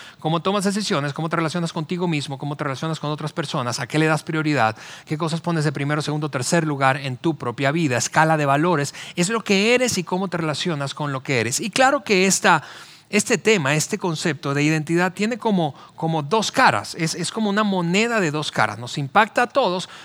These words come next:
y es como una moneda de dos caras. Por una parte, una cara es, es todo eso que, que le da forma a tu identidad y la mía y que es individual. Es decir, tus dones,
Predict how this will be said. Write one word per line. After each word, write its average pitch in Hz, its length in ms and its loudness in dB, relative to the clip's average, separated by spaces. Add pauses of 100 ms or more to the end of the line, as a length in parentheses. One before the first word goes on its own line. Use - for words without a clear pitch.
(640)
y 180 140 4
es 190 100 2
como 196 140 -2
una 175 120 4
moneda 160 340 2
de 147 60 4
dos 139 140 -2
caras. 120 280 2
Por 175 180 2
una 302 220 0
parte, 131 360 4
una 196 220 0
cara 151 420 6
es, 160 360 0
es 147 420 -4
todo 226 340 2
eso 208 300 -2
que, 175 500 0
que 165 460 0
le 151 160 2
da 185 140 4
forma 214 520 2
a 139 120 2
tu 196 100 -4
identidad 202 640 0
y 190 100 -2
la 214 140 2
mía 202 340 0 (120)
y 196 100 -8
que 190 180 4
es 202 140 0
individual. 208 640 0
Es 127 100 -4
decir, 147 340 2 (380)
tus 156 220 -2
dones, 160 680 0